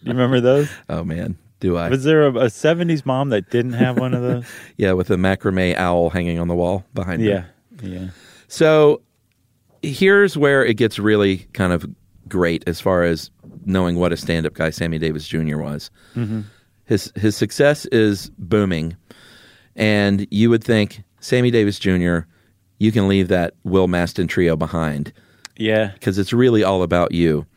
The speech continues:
Speaker 2: He said, "No, man. <laughs> Sign us all up, babe. Three-way split."
Speaker 1: Yep.
Speaker 2: And that's what they did. They, he ensured contractually that they would get a three-way split that endured ten years after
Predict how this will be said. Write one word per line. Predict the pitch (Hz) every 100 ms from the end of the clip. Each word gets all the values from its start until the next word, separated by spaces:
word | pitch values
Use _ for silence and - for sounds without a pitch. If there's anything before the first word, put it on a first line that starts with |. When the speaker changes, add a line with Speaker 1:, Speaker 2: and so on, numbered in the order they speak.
| _ - - _ _ _
Speaker 2:
He | -
said, | 120 139 113 -
"No, | 120 127 135 156
man. | 120 87 92 120 - _ _ -
<laughs> | - - - - - - - _ _ _ _
Sign | - - 147 147 151
us | -
all | 139 135
up, | 131 104
babe. | 95 95 107 -
Three-way | 123 135 127 113
split." | - 139 120 - _ _ _ - -
Speaker 1:
Yep. | 120 120 - -
Speaker 2:
And | 110
that's | 131 151
what | 165
they | 151
did. | 135 160 113
They, | 90 101 101 -
he | 107 107 110
ensured | 104 - 123 135 131
contractually | 120 120 120 - 98
that | 92 95
they | 101
would | 95
get | 92
a | 90
three-way | - 110 117 107
split | - - 107 92 - - - - _ -
that | 110
endured | 113 110 127 135 113 101 - _ _ _ _ -
ten | - 175 165
years | 131 151 139 117 -
after | 117 127 - 101 92